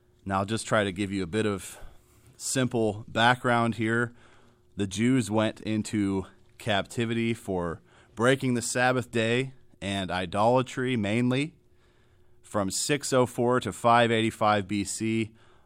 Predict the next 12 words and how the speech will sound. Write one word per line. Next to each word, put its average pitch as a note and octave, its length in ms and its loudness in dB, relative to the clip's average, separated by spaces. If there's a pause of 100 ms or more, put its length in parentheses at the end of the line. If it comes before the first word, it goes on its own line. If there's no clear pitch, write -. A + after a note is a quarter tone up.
(100)
under B2+ 320 4
attack A2+ 420 2
by G#2 200 4
Babylon, F#2+ 800 -2 (500)
and G2 160 -6
eventually G2+ 800 -4 (280)
five G2+ 360 2
eighty-five G2 760 0 (220)
B G2+ 160 -2
C G2+ 260 -4
was F#2+ 240 -4
when F#2 360 -4